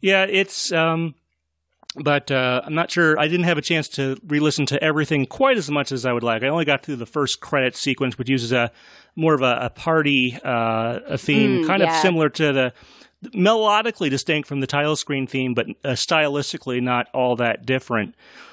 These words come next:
Speaker 1: But yeah, that, that, I mean, I think that, that does a pretty good job. There's, there's obviously themes for a lot of the menu stuff, uh, which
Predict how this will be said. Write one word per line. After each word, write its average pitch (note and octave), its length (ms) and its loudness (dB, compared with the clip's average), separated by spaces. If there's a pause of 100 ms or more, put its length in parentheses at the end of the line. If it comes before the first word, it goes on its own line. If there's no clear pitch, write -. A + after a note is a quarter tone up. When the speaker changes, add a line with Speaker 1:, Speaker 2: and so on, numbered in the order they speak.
(500)
Speaker 1:
But F3 300 2
yeah, A#3+ 300 2
that, G#3+ 160 0
that, A3 200 -2 (160)
I F#3 80 0
mean, A#3+ 100 -2
I C4 40 -2
think C#4+ 160 -4
that, D4 220 2
that G3+ 180 -2
does G3 140 0
a G3+ 60 -6
pretty G#3 160 0
good F3 120 2
job. E3 300 2
There's, D3 160 0
there's D#3+ 160 2
obviously G3+ 360 2
themes F#3 300 0
for D3 100 -2
a C#3+ 60 0
lot D3 140 4
of B2+ 80 -4
the C3 80 0
menu D3+ 440 0
stuff, - 640 -2
uh, A#2 320 0
which B2 260 -2